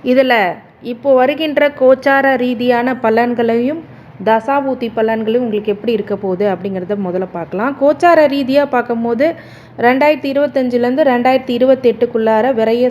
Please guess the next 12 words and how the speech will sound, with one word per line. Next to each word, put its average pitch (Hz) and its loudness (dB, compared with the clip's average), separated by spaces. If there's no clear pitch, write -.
சனியும் 220 -4
ஆவரேஜ் 240 0
பொசிஷன்லேயும், 208 -2
ரெண்டாயிரத்தி 247 2
இருபத்தெட்டுலேருந்து 254 0
ரெண்டாயிரத்தி 233 0
முப்பது 214 -4
ஜென்ம 220 -2
சனி 233 -6
உங்களுக்கு 226 0
அலாட் 240 2
பொசிஷன்லையும், 214 -2